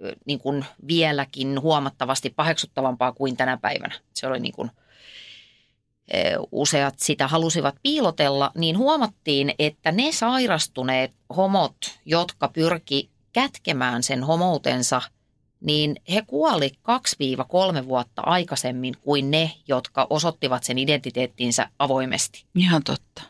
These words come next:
Speaker 1: Tuntuu kyllä aika rajulta ja
Speaker 2: Kyllä.
Speaker 1: ja siis vaikka en ole kaik-, läheskään kaikkea edes vielä et-, ehtinyt ajatella loppuun, mitä tuossa kirjassa on,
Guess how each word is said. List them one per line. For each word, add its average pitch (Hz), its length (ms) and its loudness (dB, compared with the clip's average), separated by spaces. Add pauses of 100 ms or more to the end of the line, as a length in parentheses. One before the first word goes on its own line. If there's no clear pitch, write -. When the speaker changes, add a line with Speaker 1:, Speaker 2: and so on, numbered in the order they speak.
(760)
Speaker 1:
Tuntuu 269 340 0
kyllä 202 180 2
aika 208 200 0
rajulta 233 540 2
ja 170 400 2 (220)
Speaker 2:
Kyllä. 139 360 0 (500)
Speaker 1:
ja 170 80 4
siis 165 240 -2
vaikka 202 240 0
en 196 80 2
ole 190 160 0
kaik-, 214 280 0
läheskään 202 420 0
kaikkea 170 380 0
edes 147 200 0
vielä 143 280 2
et-, 156 320 -2 (100)
ehtinyt 160 640 -2 (440)
ajatella 156 640 2
loppuun, 185 540 0
mitä 139 220 0
tuossa - 240 -2
kirjassa 165 500 0
on, 143 320 0